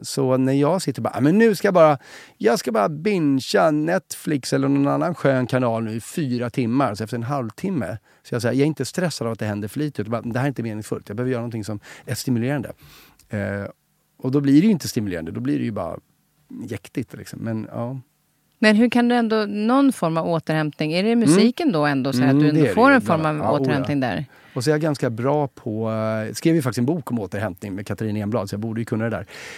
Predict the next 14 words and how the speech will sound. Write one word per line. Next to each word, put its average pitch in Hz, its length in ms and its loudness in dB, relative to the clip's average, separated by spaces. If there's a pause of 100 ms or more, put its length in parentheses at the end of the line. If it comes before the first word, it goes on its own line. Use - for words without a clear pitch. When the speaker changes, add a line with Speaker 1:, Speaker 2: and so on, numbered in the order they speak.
(140)
Speaker 1:
Men, 143 540 6 (220)
eh, 139 140 2
jag 143 160 6
är 151 40 2
ganska 151 280 0
bra 127 160 2
på 131 100 -2
att 131 60 0
återhämta 110 560 -4
mig 113 140 -4
i - 20 -4
väldigt 107 180 -6
korta 110 260 -6
perioder. 113 400 -4